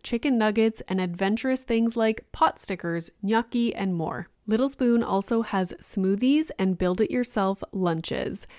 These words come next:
Did I mention it all comes right to your door? It is super flexible, so easy, and everything stores right in the fridge and freezer. You can pick up the menu and change up what you order every single time. The price is right, the quality is unmatched.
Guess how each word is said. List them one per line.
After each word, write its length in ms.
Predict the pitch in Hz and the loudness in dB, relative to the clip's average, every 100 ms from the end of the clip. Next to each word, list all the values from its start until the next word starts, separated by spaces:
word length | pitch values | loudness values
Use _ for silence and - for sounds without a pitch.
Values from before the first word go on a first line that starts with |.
| - | -10
Did 120 | - 285 | 2 4
I 100 | 392 | 4
mention 300 | 392 381 349 | 4 2 2
it 100 | 302 | 4
all 140 | 262 | 2
comes 280 | 269 262 240 | 2 0 2
right 180 | 214 190 | 0 0
to 100 | 220 | 0
your 120 | 202 | 0
door? 320 | 190 175 175 - | 2 2 0 -2
It 100 | 190 | 0
is 220 | 190 190 | 0 0
super 400 | - - 262 277 285 | -6 -4 -2 -2 -4
flexible, 580 | 214 185 - 190 190 | -4 -4 -4 0 0
so 420 | 190 - 220 226 254 | 0 -2 2 2 2
easy, 480 | 220 214 214 220 | 0 2 2 0
and 160 | - 202 - | 0 -2 -2
everything 580 | 208 240 247 277 277 | 0 0 0 2 2
stores 480 | 285 - 202 202 202 - | 0 -2 2 2 0 -4
right 320 | 175 175 190 | 0 2 2
in 100 | 240 | 2
the 80 | 247 | 0
fridge 320 | - 190 185 - | 0 -2 0 -4
and 160 | 180 | -6
freezer. 520 | - 165 156 143 - - - - | -6 -6 -4 -6 -8 -10 -18 -4
You 100 | 202 | 0
can 160 | 202 190 | 0 0
pick 180 | 202 | 2
up 140 | 240 247 | 2 4
the 80 | 262 | 4
menu 360 | 233 220 220 | 6 6 4
and 200 | 214 190 | 4 0
change 320 | - 190 190 | -2 -2 0
up 160 | 214 214 | 0 0
what 100 | - | -2
you 140 | 233 | 0
order 360 | - 196 190 190 | 2 2 2 2
every 280 | - 175 180 | 0 0 -2
single 320 | - 165 165 | -4 -6 -6
time. 460 | - - 277 269 269 - - | -4 2 4 4 2 -4 -8
The 80 | 247 | -6
price 340 | - 269 294 | 0 0 0
is 160 | 320 294 | -2 0
right, 300 | 240 226 226 | 4 4 2
the 80 | 208 | -4
quality 500 | - 202 202 202 220 | 0 2 2 2 0
is 160 | 185 - | -2 -2
unmatched. 760 | 175 175 226 277 277 - - | -2 0 4 4 2 -2 -10